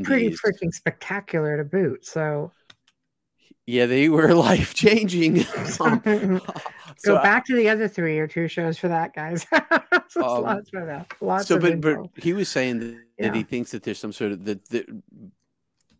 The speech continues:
Speaker 2: that there are, there's some sort of correlation between N D Es and extraterrestrials.
Speaker 1: Okay.
Speaker 2: He doesn't know what it is.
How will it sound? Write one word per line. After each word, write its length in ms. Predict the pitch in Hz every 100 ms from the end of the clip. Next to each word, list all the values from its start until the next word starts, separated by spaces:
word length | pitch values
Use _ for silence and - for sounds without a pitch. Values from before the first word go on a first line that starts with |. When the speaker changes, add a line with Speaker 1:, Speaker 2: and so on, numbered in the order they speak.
| _
Speaker 2:
that 160 | 110 95 -
there 260 | 101 110
are, 180 | 107 98 - _ _ _ _
there's 120 | 110
some 160 | - 135
sort 180 | - 110
of 60 |
correlation 480 | - 107 98 92 98
between 240 | 87 95 85
N 120 | 90
D 220 | 85 85
Es 100 | 85
and 180 | 82 82
extraterrestrials. 840 | 85 - 82 - 80 80 - 78
Speaker 1:
Okay. 20 | 76
Speaker 2:
He 80 |
doesn't 260 | 73 85 85
know 60 | 76
what 140 | 76
it 100 | 73
is. 180 | 69